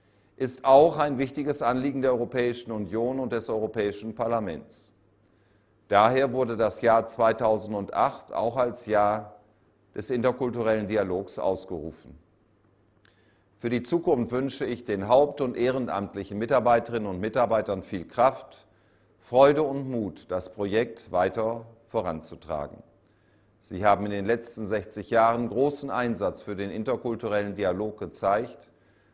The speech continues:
Dafür gilt Ihnen meine größte Anerkennung. Den jungen Menschen, die sich auf den Weg ins Ausland machen und dort soziale Arbeit leisten, wünsche ich viele schöne Erfahrungen und Freundschaften,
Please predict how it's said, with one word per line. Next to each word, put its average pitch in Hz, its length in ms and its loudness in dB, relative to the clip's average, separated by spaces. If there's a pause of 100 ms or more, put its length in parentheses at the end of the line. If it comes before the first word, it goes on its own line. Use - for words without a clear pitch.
(160)
Dafür 123 400 4
gilt 117 340 0
Ihnen 101 540 -6 (120)
meine 104 280 -2
größte 98 440 -2
Anerkennung. 76 580 -8 (840)
Den 78 140 -12
jungen 135 320 0
Menschen, 98 440 -4 (520)
die 92 60 -12
sich 104 200 -6
auf 117 180 4
den 110 200 0
Weg 143 260 0
ins 120 220 -2
Ausland 131 540 2
machen 143 320 0
und 123 160 -4
dort 120 180 0
soziale 123 640 2
Arbeit 110 400 2
leisten, 117 720 0 (600)
wünsche 127 280 -4
ich 135 160 -4
viele 147 280 -4
schöne 123 300 -2
Erfahrungen 107 1000 0
und 85 200 -12
Freundschaften, 127 880 -2